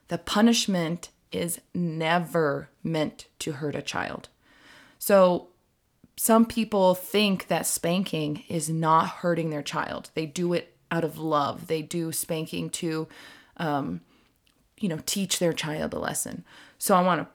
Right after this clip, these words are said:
put that on pause, because we are gonna discuss how spanking does not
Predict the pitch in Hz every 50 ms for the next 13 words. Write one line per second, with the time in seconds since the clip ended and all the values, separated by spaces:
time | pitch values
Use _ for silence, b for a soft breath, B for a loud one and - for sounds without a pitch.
0 | _ - - 240 226 233 - 180 170 160 156 170 - - - 165 156 156 160 151
1 | 156 151 165 160 147 156 151 - - - 180 175 185 180 180 170 160 156 156 156
2 | 156 147 - - 160 160 147 - - 170 156 147 147 151 - - - - 175 175
3 | 180 196 180 - 175 160 156 147 147 151 147 - _ _ _ _ _ _ _ _
4 | _ _ _ _ _ _ _ _ _ _ _ _ _ _ _ _ _ - 180 170
5 | 156 175 180 170 165 165 - -